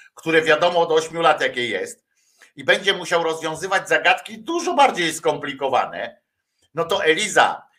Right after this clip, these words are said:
jeżeli ja nie miałbym oczekiwań wobec, wobec gościa, który chce być premierem, nie miałbym oczekiwań, że będzie sobie, że poradzi sobie, kurwa, z rozmową, e, przed kamerą, i nie miałbym oczekiwań, bym mówił: „No, nie wiedział, jakie jest, Polacy, nic się nie stało”,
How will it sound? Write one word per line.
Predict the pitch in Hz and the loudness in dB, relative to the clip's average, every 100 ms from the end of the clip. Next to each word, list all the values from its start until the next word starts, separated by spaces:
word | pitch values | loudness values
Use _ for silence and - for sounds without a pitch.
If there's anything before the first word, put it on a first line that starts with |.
| _ | _
jeżeli | 135 143 156 151 | -10 -2 -2 0
ja | 180 220 | 0 2
nie | 202 | 0
miałbym | 175 151 147 147 | 0 0 -2 -4
oczekiwań | 147 170 156 - 247 139 92 104 | -4 -2 -2 -2 -4 -2 -4 -4
wobec, | 135 147 143 - 131 - 143 117 - - 117 | -4 -4 -4 -8 -14 -8 -6 -6 -10 -18 -16
wobec | 117 151 143 - | -10 -4 -4 -4
gościa, | 143 196 - 170 | -2 -2 0 -4
który | 143 143 | -6 -10
chce | - | -4
być | 165 170 | -4 -6
premierem, | - 151 151 139 107 - - _ _ _ - | -4 -2 2 2 2 -2 -14 _ _ _ -12
nie | 151 | -4
miałbym | 202 185 175 | -2 -2 -2
oczekiwań, | 170 170 170 - - 240 156 120 - _ _ | 0 2 2 0 -4 0 2 2 -2 _ _
że | - 254 | 0 2
będzie | 165 202 196 | 4 2 2
sobie, | 180 175 156 - _ | -2 -2 -4 -6 _
że | 135 156 | -6 -4
poradzi | 156 147 147 185 208 175 | -2 -4 2 2 2 -4
sobie, | - 180 143 131 | -2 -2 0 -4
kurwa, | - 226 233 - | -2 -4 -2 -2
z | |
rozmową, | 156 139 151 214 190 151 - _ _ | -2 -4 -2 -2 0 -2 -6 _ _
e, | 143 - 156 | -8 -4 -6
przed | - 170 160 | -2 -2 0
kamerą, | 170 170 165 123 131 147 - _ _ _ _ _ _ _ _ _ _ _ _ | 0 4 4 4 0 -4 -12 _ _ _ _ _ _ _ _ _ _ _ _
i | 139 | -4
nie | 196 | 0
miałbym | 220 170 175 | 0 -2 -4
oczekiwań, | 175 170 156 202 196 160 | -4 -2 -6 -2 -2 -2
bym | 170 | -4
mówił: | 170 175 | -6 -10
„No, | 214 233 220 208 | -6 -4 -2 -4
nie | 190 | 0
wiedział, | 196 185 170 | 0 2 0
jakie | 165 | 0
jest, | 175 170 | -6 -4
Polacy, | 156 165 170 156 | 2 2 2 -8
nic | 156 | -10
się | 151 | -8
nie | 139 | -8
stało”, | 131 123 110 165 190 | -4 0 2 2 0